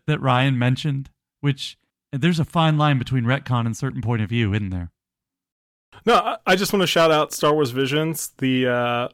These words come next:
Speaker 2: that was produced by several anime studios that, uh, I think is getting a second season this year or twenty twenty-three.
Speaker 1: It is. Jarrett gave us a, uh, ranking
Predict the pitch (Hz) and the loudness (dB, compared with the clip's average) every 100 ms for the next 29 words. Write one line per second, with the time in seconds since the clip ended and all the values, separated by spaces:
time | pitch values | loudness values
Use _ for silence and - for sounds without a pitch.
0 | _ 151 135 127 - 131 127 135 127 143 | _ -4 -2 -2 -2 -2 -2 -4 -2 -2
1 | 127 131 127 - - 139 143 139 139 151 | -2 -2 -2 -4 -4 -2 -2 -4 -4 -4
2 | 143 139 135 139 139 127 - _ _ 135 | -2 0 0 -2 -2 -4 -6 _ _ -8
3 | 123 113 113 139 123 147 147 147 143 143 | -4 -4 -6 -6 -4 -2 -2 -4 -2 -2
4 | 139 135 160 156 143 - 151 151 151 156 | 0 -2 -4 -6 -8 -6 -6 -4 -6 -6
5 | 156 151 156 156 160 165 _ _ 131 127 | -8 -6 -4 -2 -4 -8 _ _ -6 -4
6 | 135 131 135 120 - 135 175 247 - - | -4 -2 -2 -4 2 2 2 0 -2 -8
7 | _ _ 127 151 170 214 - 151 156 147 | _ _ 0 2 2 0 -2 0 0 0
8 | 131 131 131 - - 131 127 120 113 - | 0 0 0 -6 -2 0 0 -2 -4 -10
9 | _ _ _ _ _ - 120 120 - 110 | _ _ _ _ _ -8 -8 -6 -8 -2
10 | 131 202 156 113 | 0 0 -4 -10